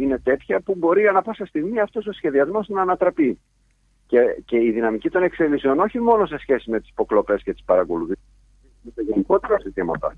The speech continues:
με το ζήτημα της οικονομίας, με το ζήτημα του πολέμου, με το ζήτημα των ελληνοτουρκικών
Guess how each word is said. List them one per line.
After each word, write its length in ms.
με 60
το 140
ζήτημα 320
της 140
οικονομίας, 500
με 120
το 80
ζήτημα 280
του 140
πολέμου, 520
με 100
το 120
ζήτημα 320
των 160
ελληνοτουρκικών 840